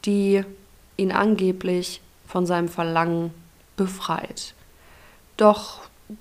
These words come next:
dazu kommt es natürlich nicht und nach seiner Verhaftung stirbt er dann neunzehnhunderteinundneunzig an Herzversagen in seiner Zelle in Rheinbach.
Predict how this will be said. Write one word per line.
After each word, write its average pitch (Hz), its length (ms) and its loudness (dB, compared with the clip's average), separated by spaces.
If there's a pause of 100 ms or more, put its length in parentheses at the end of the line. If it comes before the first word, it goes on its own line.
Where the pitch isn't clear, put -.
(380)
dazu 185 320 0
kommt 165 240 -2
es 214 100 -4
natürlich 247 480 -2
nicht 285 480 -6
und 180 560 -4 (380)
nach 196 220 2
seiner 190 280 0
Verhaftung 190 1000 -2 (460)
stirbt 202 380 0
er 190 80 4
dann 180 420 2
neunzehnhunderteinundneunzig 180 1700 0
an 165 240 -2
Herzversagen 165 920 -2
in 180 160 -2
seiner 160 320 -4
Zelle 165 560 -4
in 202 160 0
Rheinbach. 165 800 -4